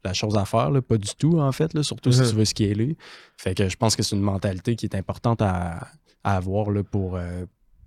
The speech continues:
Speaker 1: pour
Speaker 2: Ouais.
Speaker 1: avoir des business, là,
Speaker 2: Tu sais,
Speaker 1: finalement.
Speaker 2: je te mentirais pas, Louis, tu sais, ça fait peur, là, dans un sens, tu sais, c'est comme, euh, tu veux pas, tu sais, tu, tu penses qu'en ayant le contrôle, ça va mieux aller, mais en général, c'est que engage des gens qui sont compétents, qui ont déjà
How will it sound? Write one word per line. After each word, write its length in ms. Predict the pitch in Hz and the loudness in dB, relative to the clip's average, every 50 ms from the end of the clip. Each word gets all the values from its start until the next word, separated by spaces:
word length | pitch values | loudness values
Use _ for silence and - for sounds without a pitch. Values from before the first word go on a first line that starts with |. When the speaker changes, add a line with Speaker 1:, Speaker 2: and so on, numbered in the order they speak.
| - - - | -20 -6 0
Speaker 1:
pour 100 | 135 151 | 2 2
Speaker 2:
Ouais. 80 | 160 139 | 4 2
Speaker 1:
avoir 240 | 101 95 98 104 104 | 2 0 0 0 0
des 100 | 101 95 | -2 -4
business, 460 | 92 98 92 92 101 101 139 - - | -4 -6 -8 -6 -8 -8 -8 -6 -8
là, 60 | 165 | -8
Speaker 2:
Tu 0 | |
sais, 40 | - | -8
Speaker 1:
finalement. 240 | - 127 123 147 147 | -4 2 4 4 4
Speaker 2:
je 80 | 139 | 6
te 60 | 127 127 | 6 4
mentirais 440 | 120 120 123 123 113 - 117 120 113 | 6 6 6 4 4 4 2 2 4
pas, 140 | 113 139 135 | 6 6 8
Louis, 200 | 123 127 135 131 | 8 8 6 4
tu 60 | - | 4
sais, 60 | - 131 | 0 0
ça 180 | - 117 104 | 2 2 0
fait 200 | 101 - 117 117 | 2 4 4 4
peur, 360 | 110 - 113 107 113 123 120 | 4 4 4 6 6 6 6
là, 140 | 107 107 110 | 6 4 4
dans 260 | 104 101 98 98 92 | 4 4 2 2 2
un 120 | 101 95 92 | 2 2 2
sens, 340 | - - 101 104 104 104 - | 0 0 0 0 0 -2 -2
tu 140 | - - 104 | -2 -2 0
sais, 0 | |
c'est 180 | 95 - - 95 | 0 0 -2 0
comme, 300 | - 101 98 98 95 90 - _ - - - - - - - - - _ _ _ - - | 2 2 2 2 2 -2 -8 _ -18 -16 -14 -14 -14 -16 -18 -20 -20 _ _ _ -12 -6
euh, 120 | - 65 - - - - - - 90 110 117 | -6 -4 -4 -6 -8 -10 -8 -6 -8 -6 -4
tu 160 | - - - | -2 -2 -2
veux 200 | 113 110 110 107 | 2 2 2 2
pas, 280 | 101 - 117 113 110 110 | 4 4 4 4 4 2
tu 120 | - - | 2 0
sais, 300 | 110 - - - - - - _ _ | -2 -2 -4 -4 -4 -6 -10 _ _
tu, 80 | - | -12
tu 40 | - | -2
penses 320 | - 113 117 117 117 110 | 2 4 4 4 4 2
qu'en 360 | - - 117 107 107 107 107 110 | 4 4 4 6 6 4 4 2
ayant 180 | 107 107 107 | 4 4 4
le 60 | 110 | 2
contrôle, 640 | 107 - 107 101 101 - - 113 113 113 113 110 110 104 | 4 2 2 2 2 2 4 6 8 8 8 6 6 6
ça 100 | - 104 | 4 6
va 140 | 101 101 | 6 6
mieux 180 | 98 101 107 110 | 6 6 6 8
aller, 280 | 107 104 101 117 147 151 | 8 8 8 8 8 8
mais 100 | 139 117 | 8 6
en 80 | 107 | 4
général, 420 | 101 98 107 104 101 101 110 123 127 | 4 2 2 0 4 4 4 4 4
c'est 140 | - - | 2 -2
que 140 | 95 - 87 76 78 92 - _ _ - _ _ _ _ _ _ _ _ _ _ _ _ _ _ - | -4 -6 -8 -8 -8 -14 -18 _ _ -20 _ _ _ _ _ _ _ _ _ _ _ _ _ _ -6
engage 380 | 104 104 98 110 120 147 160 | -4 0 4 6 6 6 6
des 60 | 151 131 | 6 4
gens 180 | 117 123 139 | 4 4 2
qui 60 | 143 | 2
sont 140 | - - 101 | 0 0 0
compétents, 560 | 87 - 117 117 - 120 107 - 107 110 120 | 2 2 2 4 4 2 0 0 0 0 0
qui 100 | 120 110 | 0 0
ont 100 | 101 95 | -2 -4
déjà 400 | 92 90 92 98 107 110 113 117 | -4 -4 -2 -2 0 0 0 -2